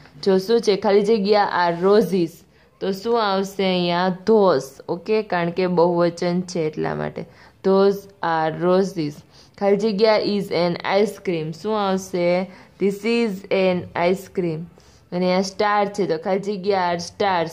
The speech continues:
શું આવશે? "Those are stars." Okay, Chalo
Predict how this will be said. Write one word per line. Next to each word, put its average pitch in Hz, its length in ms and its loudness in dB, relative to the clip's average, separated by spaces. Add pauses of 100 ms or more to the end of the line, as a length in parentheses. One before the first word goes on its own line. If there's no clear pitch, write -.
શું 208 140 -4
આવશે? 196 640 -4 (400)
"Those 202 520 4 (200)
are 156 480 0
stars." 160 680 -2 (160)
Okay, 208 480 -6 (580)
Chalo 160 220 -8